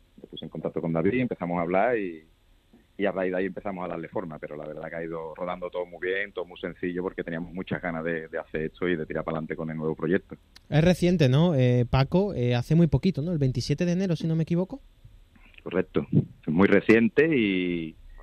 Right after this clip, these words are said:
Speaker 1: ha sido todo también a raíz de, del, bueno, ha sido casual, porque David venía para acá y ha sido la casualidad que jugábamos contra el P S V Eindhoven,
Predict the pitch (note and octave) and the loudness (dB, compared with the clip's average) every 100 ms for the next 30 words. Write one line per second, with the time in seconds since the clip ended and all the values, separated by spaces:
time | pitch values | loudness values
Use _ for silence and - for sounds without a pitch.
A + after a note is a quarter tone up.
0 | - - F2 G#2 G#2 G#2 G2+ G2+ G2+ G#2+ | -14 -8 -4 2 4 4 2 0 0 0
1 | G#2+ G2+ G2+ G#2 G#2 G2+ G2 G2 G2 F#2+ | -2 -2 -2 -2 -4 -4 -4 -6 -8 -12
2 | - - F2 D#2+ C2+ - D#2+ E2+ E2 - | -16 -18 -16 -14 -16 -10 -6 -6 -8 -10
3 | - E2 F2+ G2+ A2 F2 D#2+ D2+ E2 E2+ | -10 -6 -4 -4 -4 -8 -6 -6 -4 -4
4 | F#2 F2+ F#2 G2 A2 F#2+ F2+ E2+ F2 F2 | -4 -4 -2 -2 -2 -6 -10 -12 -12 -12
5 | F2 F2+ G2 F2+ E2+ F2 - E2+ F2+ D#2+ | -10 -10 -10 -10 -10 -12 -14 -12 -12 -12
6 | F2+ E2+ F2 F2 E2+ F2+ G2+ | -12 -10 -10 -10 -8 -6 -6